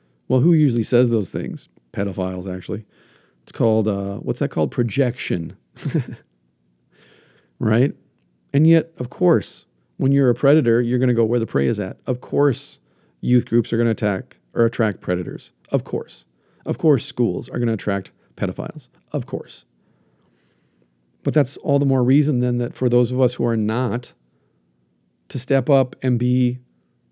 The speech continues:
watchmen on the walls, to say, "Yeah, that guy gives me a bad vibe. I got a bad feel off that guy. We need to look into that more. Did you do a, did you do a background check on that guy?"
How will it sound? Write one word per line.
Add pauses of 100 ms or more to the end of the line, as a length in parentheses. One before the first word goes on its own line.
watchmen (1500)
on
the
walls, (200)
to
say, (500)
"Yeah,
that
guy
gives
me
a
bad
vibe.
I
got
a
bad
feel
off
that
guy. (960)
We
need
to
look
into
that
more.
Did
you
do
a,
did
you
do
a
background
check
on
that
guy?"